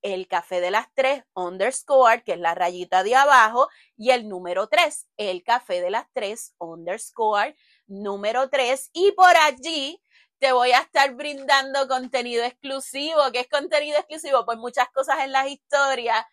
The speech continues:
y también el café andariego, que te voy a estar dando diferentes spots de café para que sepas dónde darte tu tacita cuando andes por ahí de road trip. Entonces, dejando eso claro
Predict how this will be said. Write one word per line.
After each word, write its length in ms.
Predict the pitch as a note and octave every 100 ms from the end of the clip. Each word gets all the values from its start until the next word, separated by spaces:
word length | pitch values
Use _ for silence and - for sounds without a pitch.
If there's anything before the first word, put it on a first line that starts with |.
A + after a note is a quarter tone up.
| _ _ _
y 180 | D4 D4+
también 720 | C#4 C#4 C#4 D4 C#4 B3+ B3+ -
el 360 | A#3+ B3 B3
café 300 | A3 G#3+ -
andariego, 800 | F#3+ G#3+ A#3 A#3 A3+ A#3+ G#3 C#3+ _ _ _
que 260 | G3+ G3
te 120 | F3+
voy 180 | F#3 F3+
a 60 | F#3
estar 280 | - A#3 A3
dando 280 | B3 B3+
diferentes 640 | A3+ G3+ F#3+ F3+ F#3+ A3+ A3
spots 280 | - A#3+ G#3
de 140 | A#3
café 560 | A3+ A#3 C#4 B3+ A#3 - _ _ _
para 340 | G#3+ G#3+ G#3 G#3+
que 460 | - G#3 G3 F3
sepas 480 | E3 - G3+ A#3+ A#3+
dónde 340 | A#3+ A3+ A#3+ A#3
darte 460 | A3+ A3+ - A#3
tu 160 | A3+ G#3
tacita 560 | G3 F3+ - G#3 G3
cuando 320 | E3 E3+ F3 D3+
andes 240 | D#3+ G3
por 240 | - A3
ahí 360 | G3+ F#3 F#3 G3
de 160 | F3+ E3
road 260 | F3+ G3+
trip. 240 | - - - _ _ - -
Entonces, 1120 | F#4+ G#4 - G4 F4 D#4+ - A3+ F3+ - -
dejando 380 | G3 G3 A3 C4
eso 220 | C4 C#4
claro 560 | B3 A#3+ G3+ F#3+ F3